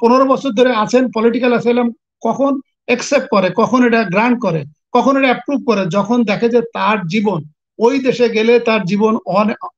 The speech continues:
নিরাপদ এবং সে হত্যা, হত্যাকাণ্ডের শিকার হতে পারে এবং যে কোনো, মানে, যে কোনো কারণে বা যে কোনো মুহূর্তে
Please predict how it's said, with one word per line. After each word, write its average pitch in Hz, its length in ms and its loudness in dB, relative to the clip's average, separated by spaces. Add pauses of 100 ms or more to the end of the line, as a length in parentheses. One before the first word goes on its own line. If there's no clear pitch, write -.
(140)
নিরাপদ 226 460 0 (340)
এবং 247 300 2
সে 233 180 0
হত্যা, 254 680 -2
হত্যাকাণ্ডের 220 540 -2
শিকার - 500 -6
হতে 233 180 0
পারে 254 220 -2 (320)
এবং 233 380 2
যে 226 160 4
কোনো, 269 380 2
মানে, 196 320 -2
যে 196 200 2
কোনো 262 280 4
কারণে 247 360 2
বা 226 120 2
যে 220 160 -2
কোনো 226 200 0
মুহূর্তে 226 460 0